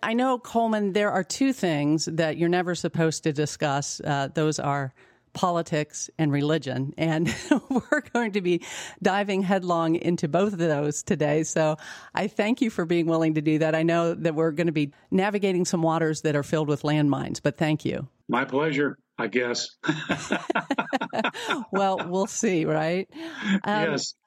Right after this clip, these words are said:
Speaker 1: you know, I mentioned that you worked for this organization in, in my intro that, uh, eventually became what was the Moral Majority.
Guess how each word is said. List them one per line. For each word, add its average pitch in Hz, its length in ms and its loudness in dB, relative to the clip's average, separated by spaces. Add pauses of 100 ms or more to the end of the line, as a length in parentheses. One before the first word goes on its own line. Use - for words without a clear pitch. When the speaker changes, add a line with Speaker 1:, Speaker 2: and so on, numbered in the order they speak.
(240)
Speaker 1:
you 233 140 2
know, 233 140 0
I 214 100 0
mentioned 220 720 0
that 180 280 0
you 190 140 2
worked 180 320 0
for 165 580 0
this 156 340 -2 (120)
organization 156 1160 0
in, 160 160 2
in 160 220 2
my 151 120 2
intro 147 400 0
that, 147 240 0 (380)
uh, 170 140 2
eventually 233 720 0 (100)
became 180 920 0
what 180 280 0
was 160 580 0
the 165 220 -2
Moral 160 320 4
Majority. 151 760 0